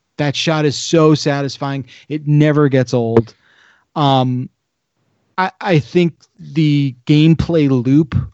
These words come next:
jumping from paddock to paddock,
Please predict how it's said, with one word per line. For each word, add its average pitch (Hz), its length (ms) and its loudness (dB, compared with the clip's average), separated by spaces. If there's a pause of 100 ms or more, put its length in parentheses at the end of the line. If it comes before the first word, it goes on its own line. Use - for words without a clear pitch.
(400)
jumping 143 440 0
from 127 580 -4 (380)
paddock 139 400 2
to - 100 -2
paddock, 127 640 -2